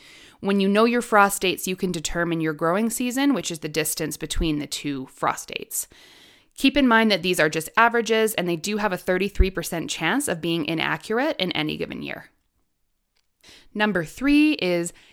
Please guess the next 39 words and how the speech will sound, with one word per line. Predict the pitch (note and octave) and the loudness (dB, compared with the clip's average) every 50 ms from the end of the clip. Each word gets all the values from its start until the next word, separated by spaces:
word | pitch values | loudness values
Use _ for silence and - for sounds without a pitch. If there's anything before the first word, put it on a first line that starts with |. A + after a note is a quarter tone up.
| _ _ - | _ _ 6
annual | A3 A3 A#3 B3 B3+ B3+ C4 C4 C4 C4+ C4 | 6 6 8 6 4 4 6 6 6 4 2
versus | - F#3 G3+ G3 F#3+ - G3+ F#3+ F#3+ - | 0 0 0 0 2 0 -2 -2 -2 4
perennial | - - F3 F3 E3+ E3+ F#3 G3+ G#3+ A3+ A#3+ C4 C4+ C4 - F3 | 4 4 4 4 2 2 2 2 2 2 2 2 2 0 -2 0
versus | E3+ F3+ F3+ F3 - F3+ E3+ D#3+ D#3 - _ _ _ _ - - | 0 2 2 2 0 -2 -2 -2 -4 -10 _ _ _ _ -2 2
biennial. | F3 E3+ E3 E3 D#3+ D3 C3+ C3 B2+ A2 - - - - _ _ _ _ _ _ _ _ _ _ _ _ | 4 4 4 4 2 -4 -6 -10 -14 -14 -14 -16 -16 -20 _ _ _ _ _ _ _ _ _ _ _ _
So | - - - G3 F#3+ F3+ F3+ E3 | -8 2 6 8 8 8 6 4
these | F3 G#3+ A3+ A#3+ A3 | 2 2 2 2 4
are | - A3 A3 | 4 4 4
terms | G#3+ - - G#3 G3 G3 F3+ | 4 2 2 2 2 2 2
that | G3 F#3 | 0 -2
you | G3 F#3+ F#3 | -2 -2 -4
will | F3+ E3+ E3+ F3+ F3+ F3+ F3+ F3 F3+ F3 | -4 0 2 2 4 4 4 2 2 0
hear | - - - F#3+ F3 E3 E3 | -6 -8 -4 0 0 0 0
thrown | - - F3+ E3+ E3+ | 2 2 2 4 4
around | E3+ E3 D#3+ D#3+ D#3+ E3 | 2 2 2 2 0 0
a | |
lot, | D#3+ D#3+ D#3 D#3+ D#3 | 0 0 0 0 0
and | - E3 E3+ | 0 -2 -4
you're | D#3+ D#3+ | -2 -2
gonna | E3+ E3 E3 E3 | -2 -2 -2 -2
see | - - F3 D#3+ | -2 -2 -2 -2
them | E3+ E3 E3 | -2 -2 -2
when | E3+ F3+ E3+ | -2 -2 -2
you're | E3 | -2
shopping | D#3+ - E3 E3 - D#3+ D#3 | -2 -2 -4 -4 -4 -6 -8
for | - D#3 D3+ | -6 -8 -8
seeds | - - B3 A#3+ B3 B3+ G3+ G3+ | -6 -4 -2 0 0 0 0 0
or | F#3 | -2
when | F3 F3 | -2 -2
you're | F3 D#3+ | -2 -4
shopping | D#3 - E3 D#3+ - D#3+ D#3 - | -4 -4 -4 -4 -4 -6 -8 -8
for | D#3+ D#3 | -8 -10
plants | - - D#3 D3+ D#3 - - | -10 -8 -8 -8 -8 -8 -12
at | - - | -12 -12
the | - | -12
garden | D3 - - C#2+ - - D3 | -8 -6 -6 -6 -6 -10 -10
center. | - - - - - A1+ - - - _ _ _ _ _ _ _ _ _ _ _ _ _ _ _ _ | -12 -12 -14 -14 -14 -14 -14 -16 -20 _ _ _ _ _ _ _ _ _ _ _ _ _ _ _ _
So | - - - G#3+ G3 F#3+ F#3 | -10 -4 0 2 4 4 4
an | - - - | 2 0 -4